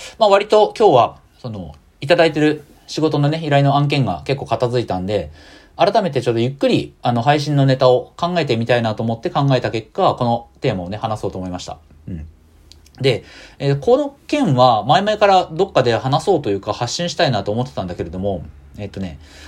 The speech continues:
なんで自分はこの働き方を選ぶことができたのかっていうことをずっと考えてはいたんですよ。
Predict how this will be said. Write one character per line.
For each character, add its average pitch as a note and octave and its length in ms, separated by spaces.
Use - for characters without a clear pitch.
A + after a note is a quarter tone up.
な F#3+ 160
ん A#3 120
で D3 80
自 B2 160
分 D3 240
は C#3 360
こ - 120
の C#3+ 140
働 C#3+ 380
き C#3 120
方 C#3 220
を A2+ 260
選 C#3 220
ぶ C3 80
こ - 100
と - 100
が F#2 120
で C3 120
き C#3 60
た G#2 140
の E2+ 120
か G#2 140
っ - 80
て B2 100
い A2 40
う A2 80
こ - 100
と G#2+ 300
を F#2+ 80
ず C#3 380
っ - 120
と C3+ 240
考 C#3+ 260
え A#2 80
て F#2+ 80
は F2 80
い E2+ 40
た F2+ 100
ん E2+ 60
で D#2+ 60
す D#2+ 80
よ。 D2 140